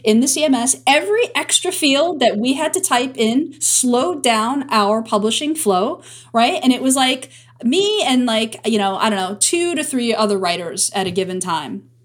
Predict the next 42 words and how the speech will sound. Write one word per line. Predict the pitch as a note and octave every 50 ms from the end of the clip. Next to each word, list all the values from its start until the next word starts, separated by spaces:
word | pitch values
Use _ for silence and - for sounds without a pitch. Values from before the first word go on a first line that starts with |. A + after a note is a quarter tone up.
| _ _ _ _ _
And | A3+ G#3+ G#3 G#3 G#3 A3 G#3
spe-, | - - - - - C4 B3+
we | A#3+ B3
were | A#3 A3 G#3+
rewarded | G#3+ A#3 A#3+ B3 C4+ D#4 D#4+ E4+ E4+ B3 C4
by | B3 A#3+
speed, | A#3+ - - - G3 F3 D#3 D3+ - F#3
right? | G3 F#3+ F#3+ G3 G3
The | G#3
faster | G3+ - B3 A#3+ B3+ - - D#4+ C#4+
that | C#4 B3+ -
we | A#3+ A3+
published | B3 A#3 G#3+ A3 A3 G#3+ - - - - - - - -
a | G3 G3
story, | - - - D#4+ D4+ D4 C#4 C4+ C4+ B3+
the | A3+ G#3+ G#3
more | G3+ G3 G3 G3 F#3+ G3
sort | G3 G#3+ G3
of | G3 -
play | - - G3+ F3+ F#3 E3+
it | D#3+ -
got, | F3+ D#3+ - -
right? | F3+ E3+ E3+ -
So, | F3+
like, | F3 F#3
stuff | - - A3 G#3+ -
that, | G#3 - -
that | - F#3+ -
published | G3+ G3 G3 - -
early | G#3 G3+ G3+ G3 F#3+ F#3+
in | F#3
the | F3+
morning | F3+ F3+ F3+ E3+ E3 E3 E3+ F3 - - - - - -
would | F#3+ F3+
get | F#3 F3 E3
a | E3
lot | D#3+ D#3+ D#3
of | -
traffic | F3+ D3 - - -
throughout | F3 D#3+ D#3 D#3+
the | - D#3+
day. | D#3+ D3 D3 D3 - -